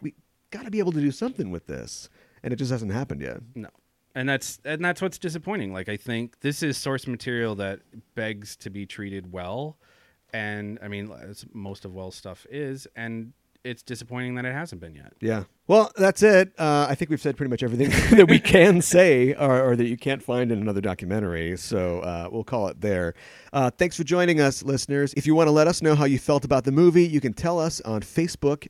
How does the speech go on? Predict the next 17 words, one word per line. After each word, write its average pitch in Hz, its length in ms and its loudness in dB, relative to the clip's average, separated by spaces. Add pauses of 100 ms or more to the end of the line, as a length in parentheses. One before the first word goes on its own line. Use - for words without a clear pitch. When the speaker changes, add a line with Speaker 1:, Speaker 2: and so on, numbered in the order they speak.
Speaker 1:
at 92 200 -6
facebook - 680 -4
dot 110 280 -4
com 117 400 -4
forward 113 380 -2
slash 101 400 -6
craft - 400 -8
disservices. 110 760 -6 (300)
Also, 170 320 2
we're 147 260 2
on 123 100 0
Twitter 220 440 2 (260)
at, 143 480 -2
uh, 123 180 -2
and 120 280 -4
pay 143 100 -4
attention 151 460 -4